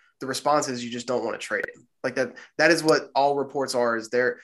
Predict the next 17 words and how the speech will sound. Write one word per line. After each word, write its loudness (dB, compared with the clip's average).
they're 4
asking 0
for -4
packages -2
that, -4
that -2
just -6
point -2
to -6
them -6
not 0
actually 0
wanting -6
to -14
trade -10
Deshaun. -10
So -4